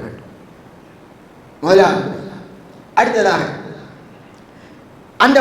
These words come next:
வஹியை விட்டு நாங்கள் தூரமானதால், அதை படித்து நடைமுறைப்படுத்தாததால், நம்முடைய சமுதாயத்திலே மனிதனுடைய சிந்தனைகள்,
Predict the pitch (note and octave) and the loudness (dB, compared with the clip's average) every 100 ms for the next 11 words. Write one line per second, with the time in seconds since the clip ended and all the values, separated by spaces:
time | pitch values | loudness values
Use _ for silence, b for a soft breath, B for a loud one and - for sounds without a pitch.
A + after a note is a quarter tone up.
0 | B3 C4 F4 D#4+ C#4 C4 B3 A3+ G3 B3 | 4 2 2 2 0 -2 -2 -2 -2 0
1 | B3 G#3 F#3 E3+ D3+ - - - - - | 0 0 -2 -2 -4 -4 -16 -20 -20 -20
2 | - - - - - - - - - - | -20 -20 -20 -20 -20 -20 -20 -20 -20 -20
3 | - - - - - - - - A3 D#4+ | -20 -20 -20 -20 -20 -20 -14 0 2 4
4 | E4+ - D#4+ E4+ D4 A#3+ D4+ D#4 C4 C4 | 2 2 0 0 0 2 2 2 2 2
5 | - A3 G3 F3+ D#3+ - - - - - | 0 0 0 0 -2 -4 -12 -18 -20 -20
6 | - - - - - - - - - - | -20 -20 -20 -20 -20 -20 -20 -20 -20 -20
7 | - - - - - - - - - - | -20 -20 -20 -20 -20 -20 -20 -20 -12 0
8 | C4+ C#4 B3 B3+ F4 D4+ C4+ C#4 C4 A3+ | 4 6 4 2 4 4 2 2 2 2
9 | C4 F4 D4+ C4+ A#3 A#3 C4 C4+ A#3+ - | 2 2 2 2 0 0 0 2 4 2
10 | F#3 E3+ | 0 -2